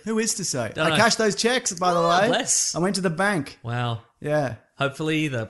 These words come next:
Speaker 2: currency
Speaker 1: And I
Speaker 2: markets don't take a dive.
Speaker 1: And again, I lied about what I do 'cause they're just like, "What do you, wh-, wh-, why do you have these?
Speaker 2: <laughs> Yeah.
Speaker 1: Do you,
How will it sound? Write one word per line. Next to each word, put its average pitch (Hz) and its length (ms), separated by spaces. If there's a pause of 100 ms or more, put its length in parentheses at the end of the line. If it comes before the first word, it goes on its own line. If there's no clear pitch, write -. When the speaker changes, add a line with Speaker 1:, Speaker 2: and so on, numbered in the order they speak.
Speaker 2:
currency 180 300
Speaker 1:
And 147 100
I - 40
Speaker 2:
markets 147 200
don't 147 180
take 151 200
a 160 40
dive. 117 400
Speaker 1:
And 170 120
again, 170 200
I 160 100
lied 160 260
about 151 240
what 143 120
I 139 120
do 120 320
'cause 143 160
they're 151 80
just 147 160
like, 143 180
"What 294 140
do 381 60
you, 392 200
wh-, 240 400
wh-, 233 60
why 208 160
do 294 80
you 240 80
have 170 280
these? 117 580
Speaker 2:
<laughs> - 40
Yeah. 180 100 (140)
Speaker 1:
Do 208 100
you, 185 80